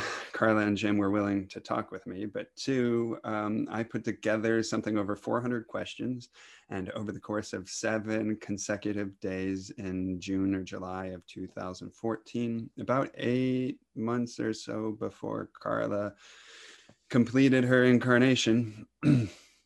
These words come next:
we, s-, I, I interviewed Carla and Jim,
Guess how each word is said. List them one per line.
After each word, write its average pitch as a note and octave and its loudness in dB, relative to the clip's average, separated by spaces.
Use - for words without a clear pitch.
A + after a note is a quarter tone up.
we, G#2+ 6
s-, - -8
I, A2 6
I G#2+ 4
interviewed A2 4
Carla G2+ 2
and G2 0
Jim, G2 -6